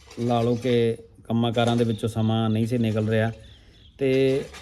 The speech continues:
ਆਦਤ ਵੀ ਸਾਡੀ ਟੀਮ ਦੀ ਇਹ ਹੈ ਕਿ ਜੇ ਕੋਈ ਕੰਮਕਾਰ ਚੱਲ ਰਿਹਾ, ਜਦੋਂ ਕੋਈ ਇਨਫੋਰਮੇਸ਼ਨ ਦੇਣ ਦੀ ਲੋੜ ਹੈਗੀ ਆ, ਅਸੀਂ ਉਦੋਂ ਹੀ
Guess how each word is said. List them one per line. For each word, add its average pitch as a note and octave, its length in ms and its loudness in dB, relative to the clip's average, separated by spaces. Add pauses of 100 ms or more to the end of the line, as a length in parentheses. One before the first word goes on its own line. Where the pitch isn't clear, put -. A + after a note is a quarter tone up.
(100)
ਆਦਤ C#3+ 320 4
ਵੀ F3 120 0
ਸਾਡੀ C#3+ 280 0
ਟੀਮ D3 280 0
ਦੀ C#3+ 160 4
ਇਹ D3+ 120 6
ਹੈ C#3+ 120 4
ਕਿ D3 140 -2
ਜੇ C3 180 0
ਕੋਈ C3+ 180 0
ਕੰਮਕਾਰ B2+ 480 2
ਚੱਲ A2+ 240 0
ਰਿਹਾ, A#2+ 320 0
ਜਦੋਂ A#2+ 240 0
ਕੋਈ B2 200 0
ਇਨਫੋਰਮੇਸ਼ਨ B2 680 0
ਦੇਣ A#2+ 160 2
ਦੀ A#2+ 140 2
ਲੋੜ A2+ 300 4
ਹੈਗੀ A2 240 0
ਆ, A#2+ 80 2
ਅਸੀਂ A#2+ 260 -4
ਉਦੋਂ A#2 220 0
ਹੀ A#2+ 140 2